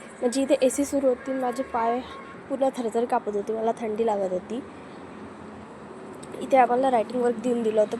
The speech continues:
पीडीएफवरनं रायटिंग वर्क करायचं होतं. तर इथे माझी तब्येत already खराब झाली होती, माझ्यात इतकी ताकद नव्हती की मी काही लिहू शकू म्हणून. मी अशी बसून होती, खाली पिली, बाकी सगळे लिहित होते. तुम्ही मागे बघू शकता, सगळेजण रायटिंग वर्क करत आहे त्यांचं.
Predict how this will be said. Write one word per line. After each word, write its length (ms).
पीडीएफवरनं 640
रायटिंग 360
वर्क 180
करायचं 320
होतं. 220
तर 500
इथे 160
माझी 300
तब्येत 560
already 360
खराब 180
झाली 240
होती, 160
माझ्यात 500
इतकी 240
ताकद 360
नव्हती 220
की 100
मी 160
काही 220
लिहू 340
शकू 320
म्हणून. 260
मी 160
अशी 240
बसून 360
होती, 260
खाली 240
पिली, 260
बाकी 260
सगळे 340
लिहित 160
होते. 180
तुम्ही 160
मागे 260
बघू 260
शकता, 360
सगळेजण 420
रायटिंग 340
वर्क 220
करत 200
आहे 80
त्यांचं. 340